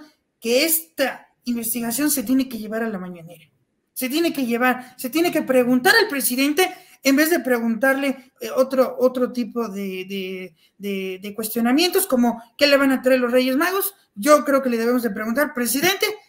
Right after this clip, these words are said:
¿está esta información? ¿Cuál es su opinión?".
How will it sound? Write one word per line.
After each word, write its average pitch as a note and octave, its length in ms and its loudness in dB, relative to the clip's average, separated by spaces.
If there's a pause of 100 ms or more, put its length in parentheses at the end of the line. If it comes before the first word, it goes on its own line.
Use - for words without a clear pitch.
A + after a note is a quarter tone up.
(220)
¿está C#4 260 4
esta F4 180 4
información? D4 640 2 (1120)
¿Cuál F4+ 180 2
es D#4+ 60 0
su - 80 0
opinión?". G3 420 -6